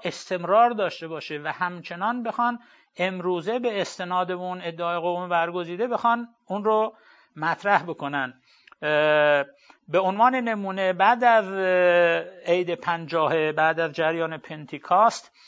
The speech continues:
پتروس به مخاطبان یهودی خودش هشدار می‌ده که اگر آنان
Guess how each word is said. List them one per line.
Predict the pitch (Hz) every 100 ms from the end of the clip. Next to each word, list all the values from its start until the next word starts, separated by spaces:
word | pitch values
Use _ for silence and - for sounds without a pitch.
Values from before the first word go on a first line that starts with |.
| - _ _
پتروس | - 180 175 190 226 214 - -
به | 143 165 160 156 151 147 -
مخاطبان | 139 156 - 160 170 165 220
یهودی | 226 202 151 165 165 160
خودش | - 220 220 220 - - -
هشدار | 180 - 190 226 220
می‌ده | 180 156 139
که | - 160
اگر | 190 196 190
آنان | 170 170 190 131